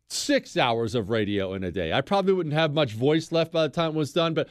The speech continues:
I would enjoy it. By the time I'm done, I was probably sound like this as the voice was going away, but I, I, I would enjoy it. An entire book. A-, all my friends write books 'cause that's what everyone does in this thing.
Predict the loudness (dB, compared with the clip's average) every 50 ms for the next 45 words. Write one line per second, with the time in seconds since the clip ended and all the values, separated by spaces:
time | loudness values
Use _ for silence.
0 | -8 _ 2 2 4 4 4 2 2 0 0 2 4 4 4 4 4 2 -2 -4
1 | _ _ _ _ _ _ _ -4 -2 0 0 0 0 -2 -4 -4 -4 -4 -4 -4
2 | -4 -4 -6 -8 -10 -10 -8 -8 -10 -8 -8 -8 -8 -8 -6 -4 -2 -2 -2 -4
3 | -6 -4 -4 -4 -4 -4 -4 -2 0 0 0 0 0 -2 -2 -2 -2 -2 -2 -2
4 | -2 -2 -2 -2 -2 0 2 2 2 2 4 4 4 4 2 0 -2 -4 0 2
5 | 4 4 4 4 4 4 4 4 2 0 -4 -10 -18 _ -2 0 0 2 2 2
6 | 2 4 4 4 4 4 2 0 0 0 2 4 4 4 4 4 2 0 -4 _
7 | _ _ _ _ _ _ _ _ _ _ _ _ _ _ _ _ _ _ _ _
8 | _ _ _ _ _ -2 0 0 0 0 -2 -2 -2 0 2 4 4 4 4 2
9 | 0 2 2 2 2 2 2 -2 -12 -20 -20 _ _ _ _ _ _ _ -2 -2
10 | 0 2 4 4 4 4 4 0 0 2 2 2 2 2 2 0 0 -2 -2 -2
11 | -2 -4 -4 -2 -2 0 2 2 2 0 0 0 2 2 2 2 2 0 -2 -2
12 | -2 -4 -4 -4 -6 -8 -10 -12 -10 -6 -6 -4 -4 -6